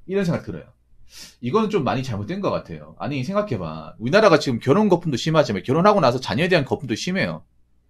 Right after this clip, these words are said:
자녀에 대한 거품 같은 것도 너무 심하다고.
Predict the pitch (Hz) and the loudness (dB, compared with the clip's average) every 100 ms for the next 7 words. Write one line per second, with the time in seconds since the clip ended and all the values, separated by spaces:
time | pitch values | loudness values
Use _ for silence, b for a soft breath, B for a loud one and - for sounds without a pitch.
0 | - - _ _ _ _ _ _ _ _ | -20 -20 _ _ _ _ _ _ _ _
1 | _ - _ _ _ - 123 135 117 98 | _ -20 _ _ _ -2 0 2 0 -2
2 | 95 123 101 - 85 - 80 85 - 143 | -4 -4 -4 -6 -10 -10 -10 -8 -4 -4
3 | 123 76 - - | -4 -6 -14 -20